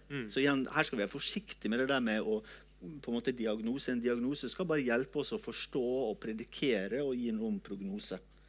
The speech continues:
Speaker 1: Mm.
Speaker 2: Eh, og det viktigste med personlighetsforstyrrelse er at de,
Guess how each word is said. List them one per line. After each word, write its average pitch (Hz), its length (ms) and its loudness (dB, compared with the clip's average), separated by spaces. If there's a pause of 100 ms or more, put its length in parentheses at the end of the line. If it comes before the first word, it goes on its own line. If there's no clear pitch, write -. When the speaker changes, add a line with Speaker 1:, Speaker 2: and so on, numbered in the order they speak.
Speaker 1:
Mm. 131 160 -6 (380)
Speaker 2:
Eh, 107 440 8
og 127 180 2
det 143 120 12 (100)
viktigste 143 440 0
med 110 100 2
personlighetsforstyrrelse 110 1000 2
er 147 280 2
at 107 200 -6
de, 127 180 4